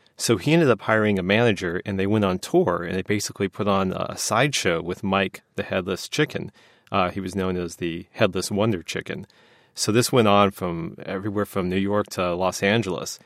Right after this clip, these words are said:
where people could line up, they could pay a quarter, and they could see this headless chicken strutting around, <laughs> begging for food.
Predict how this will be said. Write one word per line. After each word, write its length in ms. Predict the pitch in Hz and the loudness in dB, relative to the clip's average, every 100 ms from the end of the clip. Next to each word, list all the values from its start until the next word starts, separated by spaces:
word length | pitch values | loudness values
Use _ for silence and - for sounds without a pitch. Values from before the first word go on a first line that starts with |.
| _ | _
where 140 | - 98 | -8 -2
people 240 | 107 101 | 0 -2
could 200 | - 95 | -2 -2
line 220 | 98 101 | 2 2
up, 160 | 98 104 | 2 0
they 140 | 90 | -2
could 140 | 90 - | -6 -6
pay 120 | 98 | -6
a 80 | 90 | -6
quarter, 460 | - 104 101 135 - - - _ _ | -4 -2 0 -2 -6 -20 -20 _ _
and 200 | 104 98 | -2 0
they 100 | 95 | 0
could 160 | 95 98 | -2 -4
see 320 | - 110 107 | -2 2 2
this 240 | 101 98 - | 2 0 -2
headless 280 | 101 113 | -2 -2
chicken 460 | - 151 160 90 78 _ _ - | 0 0 2 0 -2 _ _ -14
strutting 380 | - - 101 110 | -12 -2 0 2
around, 440 | 98 104 - 120 | 2 2 2 -2
<laughs> 40 | - | -2
begging 300 | 95 - 104 | -2 -2 -6
for 100 | 101 | -8
food. 420 | - 104 107 | -2 2 2